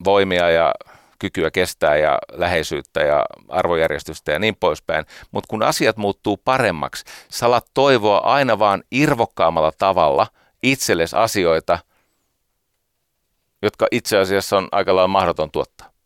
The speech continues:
Pienemmät ja pienemmät ja pienemmät asiat ajaa sut epätoivoon ja raivoon ja kiukkuun.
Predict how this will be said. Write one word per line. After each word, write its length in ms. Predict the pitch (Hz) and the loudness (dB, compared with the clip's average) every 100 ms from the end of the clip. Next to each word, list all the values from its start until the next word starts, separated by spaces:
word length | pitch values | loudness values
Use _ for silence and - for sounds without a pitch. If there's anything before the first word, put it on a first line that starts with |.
| _ _ _ _ - | _ _ _ _ -10
Pienemmät 560 | 208 208 190 175 - | -8 -6 -6 -6 -8
ja 80 | 170 | -10
pienemmät 640 | - 180 147 139 139 - | -10 -12 -10 -12 -14 -14
ja 60 | 160 - | -14 -12
pienemmät 520 | 147 117 110 113 - | -14 -12 -12 -12 -10
asiat 360 | 139 - 151 - _ _ _ _ _ _ _ _ _ _ _ _ _ _ _ _ _ _ _ _ _ | -12 -12 -16 -20 _ _ _ _ _ _ _ _ _ _ _ _ _ _ _ _ _ _ _ _ _
ajaa 300 | 135 139 113 | 0 2 2
sut 180 | 135 - | -2 -8
epätoivoon 640 | - 135 - 80 92 123 - _ _ _ _ _ _ | -8 -6 -6 -10 -12 -18 -20 _ _ _ _ _ _
ja 100 | 117 | -4
raivoon 720 | - 143 139 117 113 95 127 - _ _ _ _ _ _ _ _ _ | -2 0 0 -2 -6 -12 -12 -20 _ _ _ _ _ _ _ _ _
ja 80 | 117 - | -16 -10
kiukkuun. 720 | 139 123 - _ - - | -6 -6 -8 _ -16 -14